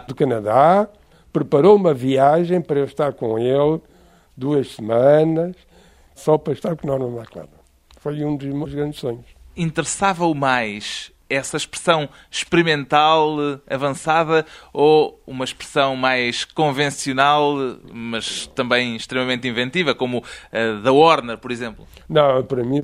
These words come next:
Speaker 1: o experimentalismo foi uma coisa que me interessou sempre. Eu procurei, mas como a população portuguesa, por vezes, tá, tá, "Ah, isso não,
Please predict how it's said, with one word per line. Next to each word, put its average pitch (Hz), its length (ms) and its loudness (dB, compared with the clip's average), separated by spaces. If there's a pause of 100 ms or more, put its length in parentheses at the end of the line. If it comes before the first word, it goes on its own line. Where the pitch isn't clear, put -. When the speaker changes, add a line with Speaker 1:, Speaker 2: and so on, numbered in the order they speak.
Speaker 1:
o 135 100 -4
experimentalismo 147 960 0
foi 233 200 -2
uma 214 180 0
coisa 196 480 2 (100)
que 196 720 -4
me 135 140 0
interessou 147 480 0
sempre. 196 500 -2 (500)
Eu 143 140 2
procurei, 147 800 4 (480)
mas 139 300 2
como 175 720 4
a 165 100 4
população 170 580 -4
portuguesa, 113 680 -10 (340)
por 156 140 -2
vezes, 160 440 2 (460)
tá, 160 140 -2
tá, 214 600 0
"Ah, 226 40 4
isso 226 280 0
não, 214 460 4